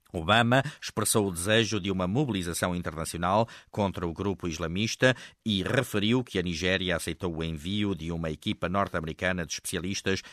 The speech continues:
na tentativa de encontrar as jovens. Na Ucrânia, solicitou ajuda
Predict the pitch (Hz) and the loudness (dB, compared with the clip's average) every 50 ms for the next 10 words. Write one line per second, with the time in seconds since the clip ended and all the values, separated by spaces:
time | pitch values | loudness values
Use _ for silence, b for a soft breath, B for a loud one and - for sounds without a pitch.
0 | B B B - 92 90 85 - - - 135 123 113 - 98 85 - - 101 101 | B B B 0 0 0 0 0 0 0 0 0 0 0 -2 -4 -2 -2 -2 -2
1 | 101 87 78 82 90 92 87 b b b b b 92 85 80 92 90 82 76 - | -2 -2 -2 0 2 2 0 b b b b b -10 -6 -2 -2 0 0 -2 -4
2 | _ _ - 113 117 104 - 95 90 82 78 - 85 87 80 78 71 73 76 76 | _ _ 0 0 0 0 0 -2 -4 -4 -2 -2 2 2 2 2 2 -2 -4 0
3 | - 95 95 82 69 65 55 - - - - _ _ _ _ _ _ B B B | 2 4 4 2 2 -2 -8 -10 -12 -14 -16 _ _ _ _ _ _ B B B
4 | B B B B B B B B 208 240 226 - 131 110 92 82 76 73 73 67 | B B B B B B B B 6 6 6 6 6 6 6 6 2 -2 -4 -6
5 | - - - - - 95 - - - 117 120 123 120 - 117 117 - 135 131 139 | -8 -10 -6 -4 -2 -2 0 -2 -2 0 0 0 2 0 0 2 6 8 8 10
6 | 147 143 - - - 87 95 101 98 92 98 131 165 160 117 95 110 107 98 90 | 10 8 6 4 2 2 4 4 4 4 4 2 2 2 2 4 4 6 6 6
7 | 85 | 4